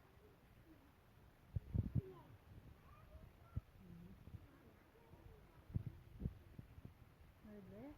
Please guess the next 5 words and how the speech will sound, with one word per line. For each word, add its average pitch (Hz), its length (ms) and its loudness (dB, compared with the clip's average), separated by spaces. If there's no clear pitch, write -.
arka 233 280 -2
notları 220 440 4
değerlendiriyoruz. 214 840 -4
Renkli 214 440 -4
istiyoruz. - 600 6